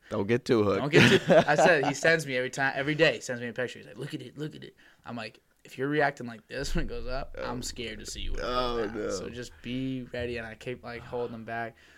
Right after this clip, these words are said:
Speaker 2: But yeah, like, you know, like, if you have, I was thinking actually, one, my,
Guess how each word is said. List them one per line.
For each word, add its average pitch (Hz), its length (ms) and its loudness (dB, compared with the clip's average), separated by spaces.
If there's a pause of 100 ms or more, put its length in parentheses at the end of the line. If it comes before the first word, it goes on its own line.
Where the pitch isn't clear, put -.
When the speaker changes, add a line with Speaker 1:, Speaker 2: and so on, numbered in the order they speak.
(480)
Speaker 2:
But 139 220 0
yeah, 156 260 0
like, 131 220 -16
you 127 80 -14
know, 120 220 -8
like, 123 180 -12
if 120 180 -18
you 147 220 -6
have, 139 540 -6 (1000)
I 131 140 -2
was 190 140 -6
thinking 127 240 -8
actually, 113 340 -14
one, 135 220 -10
my, 156 400 -4